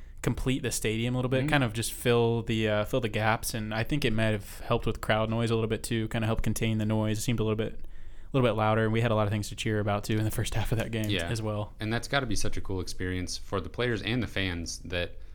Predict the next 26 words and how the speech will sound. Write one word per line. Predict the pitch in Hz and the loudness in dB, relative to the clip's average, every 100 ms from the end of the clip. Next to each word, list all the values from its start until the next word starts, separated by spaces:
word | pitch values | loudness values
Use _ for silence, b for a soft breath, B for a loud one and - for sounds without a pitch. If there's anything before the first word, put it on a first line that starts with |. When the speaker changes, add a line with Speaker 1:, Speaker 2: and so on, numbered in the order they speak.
| b | b
Speaker 2:
are | 95 90 90 | -4 -2 0
at | 92 - | 0 -2
field | - 110 110 110 | -6 -4 -4 -2
level | 101 98 98 92 92 - - - - - | -2 -2 -4 -6 -6 -10 -16 -16 -16 -8
during | 92 87 | -6 -6
pregame | - 101 92 95 90 | -6 -4 -2 -2 -2
stuff, | - 92 92 90 - - b b b b 101 | -4 -2 -2 -4 -10 -14 b b b b -6
and, | 90 87 85 85 - | -4 -2 -4 -6 -8
um, | 90 85 82 - | -8 -8 -10 -8
when | 92 | -6
the | 87 87 87 | -4 -6 -6
team | - 104 95 | -6 -4 -4
comes | 95 90 | -4 -4
out, | 90 87 90 - b b b b b - | -2 -2 -6 -14 b b b b b -10
you | 87 | -8
know, | 82 82 - - - - - | -6 -8 -12 -16 -18 -16 -12
when | - 87 | -8 -6
they're | 85 87 | -6 -6
announced | 90 87 87 87 - - | -6 -4 -4 -4 -8 -8
and | 85 | -6
run | 87 90 | -4 -2
out | 87 | -2
on | 87 | -4
the | 82 | -6
field, | 90 87 87 | -6 -4 -4
there's, | 85 82 80 | -6 -6 -6